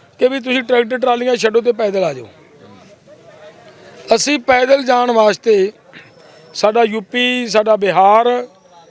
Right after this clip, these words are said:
ਤੇ ਸਾਡਾ ਕਰਨਾਟਕਾ ਉੱਥੋਂ ਜਥੇ ਤੁਰੇ। ਉਹਨਾਂ ਜਥਿਆਂ ਨੂੰ ਸਾਰਿਆਂ ਨੂੰ ਡਿਟੇਨ ਕੀਤਾ ਸਰਕਾਰ ਨੇ, ਨਹੀਂ ਜਾਣ ਦਿੱਤਾ ਦਿੱਲੀ 'ਚ। ਹੁਣ ਇਹਨਾਂ ਨੂੰ ਦਿੱਲੀ 'ਚ ਗਏ ਨੇ ਪਰਮਿਸ਼ਨ ਲੈ ਕੇ,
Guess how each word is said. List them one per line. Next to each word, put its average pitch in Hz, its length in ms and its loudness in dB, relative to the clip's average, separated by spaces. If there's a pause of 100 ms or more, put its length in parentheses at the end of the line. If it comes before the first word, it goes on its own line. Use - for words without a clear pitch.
(140)
ਤੇ 226 100 2
ਸਾਡਾ 214 420 0 (880)
ਕਰਨਾਟਕਾ 180 600 -2
ਉੱਥੋਂ 233 240 0 (140)
ਜਥੇ 220 240 0
ਤੁਰੇ। 185 320 -4 (2250)
ਉਹਨਾਂ 285 340 2
ਜਥਿਆਂ 262 280 2
ਨੂੰ 277 140 -2
ਸਾਰਿਆਂ 277 340 0
ਨੂੰ 277 140 -4
ਡਿਟੇਨ 214 300 0
ਕੀਤਾ 165 380 -4
ਸਰਕਾਰ 208 400 -4
ਨੇ, 226 160 -12 (560)
ਨਹੀਂ 240 200 0
ਜਾਣ 247 160 2
ਦਿੱਤਾ 226 260 0
ਦਿੱਲੀ 220 280 -2
'ਚ। 220 140 -10 (1800)
ਹੁਣ 233 100 0
ਇਹਨਾਂ 277 360 0
ਨੂੰ 285 300 -2 (240)
ਦਿੱਲੀ 170 280 -6
'ਚ 151 100 -10
ਗਏ 196 220 0
ਨੇ 240 100 -6
ਪਰਮਿਸ਼ਨ 214 420 -10
ਲੈ 202 100 -14
ਕੇ, 196 160 -20